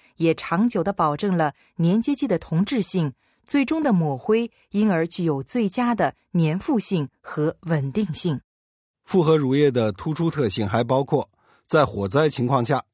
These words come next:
Speaker 2: 抹灰引起稳定的无机材料含量高，因而加倍耐火。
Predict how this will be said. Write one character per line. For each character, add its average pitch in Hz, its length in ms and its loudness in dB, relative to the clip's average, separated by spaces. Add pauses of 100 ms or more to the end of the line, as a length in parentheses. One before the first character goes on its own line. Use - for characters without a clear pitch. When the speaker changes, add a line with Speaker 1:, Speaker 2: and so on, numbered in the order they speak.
Speaker 2:
抹 98 260 0
灰 151 240 0
引 147 240 2
起 147 200 -2
稳 92 260 -2
定 127 180 0
的 104 120 0
无 98 180 -4
机 147 240 -4
材 120 160 -2
料 123 160 2
含 98 180 -6
量 110 220 0
高， 135 240 0 (120)
因 131 200 0
而 120 180 4
加 131 240 -2
倍 135 200 -2
耐 98 180 -4
火。 80 320 -12